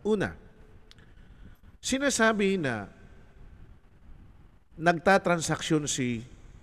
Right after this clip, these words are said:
Tony online, nagbabayad online. Paano nakakapagbayad si Tony online? Lumabas ba siya sa Ka-Business House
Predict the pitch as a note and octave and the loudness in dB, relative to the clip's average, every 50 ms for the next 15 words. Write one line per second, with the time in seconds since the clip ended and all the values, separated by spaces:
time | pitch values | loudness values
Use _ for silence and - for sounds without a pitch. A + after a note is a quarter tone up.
0 | - - - - - - - - - _ - - C3+ C#3+ D#3 D3+ D3+ C#3+ - - | -20 -20 -20 -20 -20 -20 -20 -20 -20 _ -10 -4 -2 -2 0 0 -2 -4 -4 -6
1 | G#2+ A2 A2 G#2+ A2+ G2+ E2+ A2 D3+ D#3 D3+ D#3+ D#3 A#2+ A#2 A#2+ C3 D3 C#3 C#3 | -10 -8 -6 -6 -6 -6 -6 -6 -6 -2 0 0 0 0 -2 -4 -4 -2 -2 -2
2 | C#3+ C3 A2 F2+ - - G#2+ C3+ E3 F3+ C#3+ G#2 F2+ F2 - - - - - - | -2 -4 -4 -8 -10 -6 -2 -2 -2 -2 -4 -6 -8 -10 -14 -20 -20 -20 -20 -20
3 | - - _ _ _ _ - - - - - - - - - - - - - - | -20 -20 _ _ _ _ -20 -20 -20 -20 -20 -20 -20 -20 -20 -20 -20 -20 -20 -20
4 | - - - G#3+ A#3 - B3 A3+ A3+ A3+ F#3+ D#3 C#3 C3+ C3+ C3+ C#3+ D3 C#3+ - | -18 -8 -8 -6 -4 -2 -2 -2 0 0 0 -2 -2 -2 -4 -6 -6 -6 -4 -4
5 | E3 D#3 - - - D3+ C3+ C3 A#2 A#2+ A#2 A2+ A2 A2+ G2 - A#2+ G2+ - G#2+ | -4 -4 -4 -6 -8 -6 -6 -4 -2 0 0 0 0 -2 -4 -6 -8 -6 -6 -6
6 | G#2+ G#2 G#2 G#2 - A#2 C#3 D3 D3 C3 G#2+ F2+ E2+ - - - - - - - | -6 -6 -6 -8 -8 -8 -4 -2 -2 -2 -2 -4 -8 -14 -18 -20 -20 -20 -20 -20
7 | - - - - - - - - - - - _ - - - - - - - - | -20 -20 -20 -20 -20 -20 -20 -20 -20 -20 -20 _ -20 -20 -20 -20 -20 -20 -20 -20
8 | - - - - - - - - _ - - _ - _ - - - - _ - | -20 -20 -20 -20 -20 -20 -20 -20 _ -20 -20 _ -20 _ -20 -20 -20 -20 _ -20
9 | _ - - - - - F3 A3 B3 B3 C4 B3 C#4 B3+ - G3+ G#3 A3+ - - | _ -20 -20 -20 -10 -2 0 2 4 4 6 6 6 6 6 4 2 2 4 4
10 | G#3 G3+ - F3+ D#3 C#3+ C#3 B2+ C3+ B2+ - A#2 A#2 A#2 G#2 - A2+ A#2+ D3+ F#3+ | 2 2 0 -2 0 0 2 2 2 0 0 0 -2 -2 -2 -2 -2 -2 -2 -2
11 | G3 F#3 - - - | -4 -8 -10 -14 -18